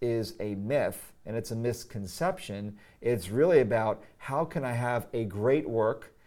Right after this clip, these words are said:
and a great life, go at them both very hard and very effective at a very high level, have a very high standard for them,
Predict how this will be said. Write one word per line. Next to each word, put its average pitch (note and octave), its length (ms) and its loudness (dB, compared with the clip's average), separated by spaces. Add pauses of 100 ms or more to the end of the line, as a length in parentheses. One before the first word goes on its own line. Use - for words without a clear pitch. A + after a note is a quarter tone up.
(320)
and F#3 360 4
a - 80 4
great A#2 320 2
life, G#2 400 0 (1040)
go D#3+ 280 8
at G#3 100 0
them C3+ 200 0
both C#3 420 6
very C3+ 420 6
hard B2 680 0 (400)
and B2 200 0
very C3 360 6
effective C#3+ 520 0
at A2 80 -4
a A2+ 60 -4
very B2 220 -2
high B2+ 280 -4
level, A#2+ 280 0
have A2 180 -6
a A#2 40 -2
very C3 240 0
high C3 280 -2
standard C3+ 360 -4
for A#2 120 -6
them, G#2 360 -6